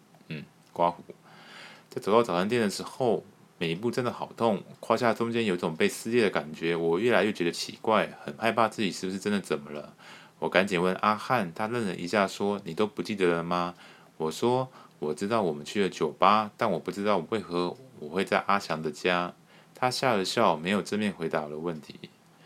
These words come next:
那天之后，我煎熬了好一阵子，变得很脆弱、防备、自我否定，不断思索：“我真的被玷污了吗？到底是谁做的？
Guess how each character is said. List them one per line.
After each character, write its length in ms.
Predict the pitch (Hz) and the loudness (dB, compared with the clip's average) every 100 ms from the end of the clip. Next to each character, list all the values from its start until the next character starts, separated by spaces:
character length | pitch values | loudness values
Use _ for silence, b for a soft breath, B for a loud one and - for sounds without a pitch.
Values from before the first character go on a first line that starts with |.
| B B B B B | B B B B B
那 100 | 151 | -2
天 160 | 160 | -2
之 140 | 156 170 | -2 0
后， 260 | - 165 | 6 6
我 160 | 104 82 | 6 2
煎 240 | - 127 | 0 0
熬 160 | 123 95 | 0 0
了 80 | 87 | -2
好 320 | - 71 71 | -2 -6 -6
一 60 | |
阵 240 | 78 117 101 | -2 0 0
子， 100 | 82 | -2
变 160 | 90 | -2
得 60 | 98 | -4
很 180 | - 71 | -4 -10
脆 200 | - 117 | 0 2
弱、 180 | 104 98 | 2 2
防 260 | 80 78 | -2 -2
备、 140 | 82 92 | 0 -2
自 160 | - | 2
我 100 | 101 | 0
否 240 | 90 73 69 | 2 -2 -6
定， 260 | - 107 78 | -4 -4 -2
不 80 | - | -2
断 140 | 104 | -2
思 160 | - 117 | -2 -6
索 160 | 107 | -4
：“我 120 | 82 76 | -4 -4
真 120 | 104 | -4
的 60 | |
被 100 | 92 | -4
玷 240 | 104 117 107 | -2 -2 -2
污 120 | 117 | 0
了 100 | 113 | 0
吗？ 340 | 110 110 110 110 | 2 2 0 0
到 100 | 107 | -2
底 80 | - | 0
是 140 | 104 | -2
谁 180 | 90 80 | 0 0
做 240 | - 117 | 2 2
的？ 240 | 92 85 | 2 0